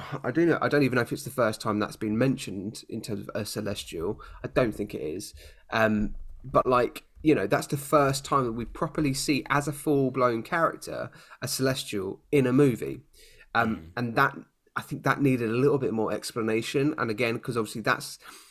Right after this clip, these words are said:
Speaker 1: the, at the forefront now, really, in terms of the Multiverse of Madness and, uh, the Eternals. You know, they talk about, you know, Celestials throughout the whole movie. That's gonna play a big part in Phase five and six, I'm sure. So we,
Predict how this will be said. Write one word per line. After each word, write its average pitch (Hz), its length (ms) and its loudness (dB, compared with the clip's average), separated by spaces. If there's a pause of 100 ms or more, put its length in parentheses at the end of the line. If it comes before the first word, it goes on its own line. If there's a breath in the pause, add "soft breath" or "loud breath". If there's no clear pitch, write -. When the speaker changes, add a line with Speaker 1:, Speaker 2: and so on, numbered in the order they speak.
(260 loud breath)
Speaker 1:
the, 139 320 -4
at 113 160 -2
the 104 80 -6
forefront 156 600 2
now, 101 320 -2
really, 101 600 0
in 120 160 -6
terms 107 260 -2
of 104 160 -6
the 107 60 -8
Multiverse 107 560 -2
of 107 60 -10
Madness 104 600 -2
and, 107 300 -2 (320 loud breath)
uh, 92 200 0
the - 120 -4
Eternals. 110 800 0
You 123 60 2
know, 104 140 2
they 107 160 2
talk 110 240 -4
about, 104 440 2
you - 200 -4
know, 104 100 -2
Celestials 107 720 -4
throughout 113 200 0
the 104 80 -2
whole 107 160 0
movie. 107 580 2 (640 loud breath)
That's - 220 0
gonna 120 160 -4
play 110 160 0
a 104 40 -2
big 110 160 -4
part 110 200 2
in 107 60 0
Phase 107 260 0
five 104 240 2
and 101 100 -8
six, - 300 0
I'm 131 80 -2
sure. 117 440 0 (280 loud breath)
So - 160 -4
we, 113 180 -6